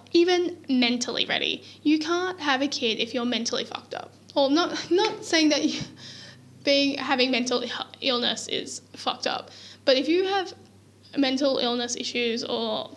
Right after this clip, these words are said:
you know, mental health issues, I don't think you should raise a child in that atmosphere or in that environment, because that's just gonna reflect onto them, and then they're gonna have those issues as well growing up.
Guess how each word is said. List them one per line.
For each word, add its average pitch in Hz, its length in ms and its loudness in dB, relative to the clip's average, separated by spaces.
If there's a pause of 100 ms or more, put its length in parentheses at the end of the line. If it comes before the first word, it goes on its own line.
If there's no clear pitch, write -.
(420)
you 285 100 4
know, 240 200 2
mental 277 300 2
health 240 280 -2
issues, 247 320 -4 (600)
I 285 140 4
don't 339 260 2
think 311 220 2
you 277 80 2
should 247 300 -4 (580)
raise 240 380 0
a - 60 -12
child - 640 0
in 247 160 0
that - 200 0
atmosphere - 640 -2
or 254 140 2
in 262 180 0
that 262 220 0 (180)
environment, 247 640 -2
because 285 260 0
that's 277 300 2
just 311 180 0
gonna 294 400 2 (720)
reflect 285 480 0
onto 254 280 -2
them, 233 260 2
and 277 140 2
then 254 160 2
they're 247 140 4
gonna 254 180 0
have 240 240 -4
those 269 260 2
issues 247 360 -2 (320)
as 254 180 0
well 233 160 -2
growing 220 320 -4
up. - 260 -8